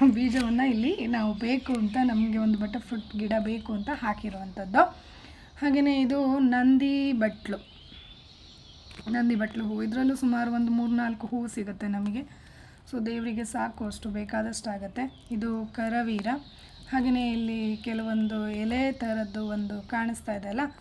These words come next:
so, ಇದು ಅಮೃತ ಬಳ್ಳಿ ಅಂತ ಹೇಳ್ತಾರೆ. So, ಅಮೃತ ಬಳ್ಳಿ ಬಗ್ಗೆ ಸಾಮಾನ್ಯವಾಗಿ ಎಲ್ರಿಗೂ ಗೊತ್ತು, ಅಮೃತ ಬಳ್ಳಿ ಎಷ್ಟು ಒಳ್ಳೆಯದು ಆರೋಗ್ಯಕ್ಕೆ ಅಂತಲೂ ಗೊತ್ತು.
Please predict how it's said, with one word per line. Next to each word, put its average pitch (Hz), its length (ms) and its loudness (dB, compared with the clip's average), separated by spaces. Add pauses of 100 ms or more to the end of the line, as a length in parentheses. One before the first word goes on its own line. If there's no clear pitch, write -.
(460)
so, 254 140 2
ಇದು 240 140 0
ಅಮೃತ 294 640 6
ಬಳ್ಳಿ 208 680 2
ಅಂತ 202 200 -8
ಹೇಳ್ತಾರೆ. 202 400 -8
So, 220 140 -6
ಅಮೃತ 214 320 -2
ಬಳ್ಳಿ 233 280 -2
ಬಗ್ಗೆ 220 260 -4
ಸಾಮಾನ್ಯವಾಗಿ 226 600 0
ಎಲ್ರಿಗೂ 220 340 0
ಗೊತ್ತು, 220 340 -2 (760)
ಅಮೃತ 240 280 4
ಬಳ್ಳಿ 240 320 2
ಎಷ್ಟು 226 400 0
ಒಳ್ಳೆಯದು 226 720 2
ಆರೋಗ್ಯಕ್ಕೆ 220 600 0
ಅಂತಲೂ 226 380 0
ಗೊತ್ತು. 214 260 -6